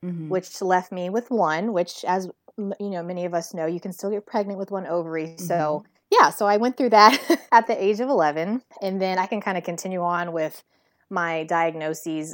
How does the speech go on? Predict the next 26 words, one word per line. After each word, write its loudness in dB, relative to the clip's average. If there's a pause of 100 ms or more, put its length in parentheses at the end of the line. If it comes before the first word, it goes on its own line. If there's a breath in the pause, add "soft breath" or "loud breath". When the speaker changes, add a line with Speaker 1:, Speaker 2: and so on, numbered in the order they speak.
(100)
Speaker 2:
Yeah, 6
so 2
eleven 2
years 0
old, 2
never -2
thought 4
a -8
thing -6
about 0
it. -6
When -8
I -2
was -4
in -6
my -8 (240 loud breath)
mid-twenties, -4 (200)
I, 0
Speaker 1:
Mm-hmm. -6
Speaker 2:
I 0
started 2
to -4
think -4
about, 2
you -4
know, -4